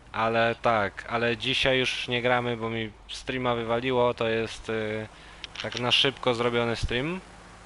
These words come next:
E, i, i ty, no, i po prostu zaraz go kończę i pewnie jutro będzie coś więcej.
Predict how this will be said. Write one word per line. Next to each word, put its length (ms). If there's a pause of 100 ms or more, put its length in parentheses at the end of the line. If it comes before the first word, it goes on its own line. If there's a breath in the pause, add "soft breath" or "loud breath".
(1300 loud breath)
E, 300
i, 460
i 40
ty, 180 (440)
no, 340 (200)
i 1120 (580)
po 100
prostu 1400 (800 loud breath)
zaraz 280
go 160
kończę 720
i 40
pewnie 320
jutro 340
będzie 280
coś 180
więcej. 500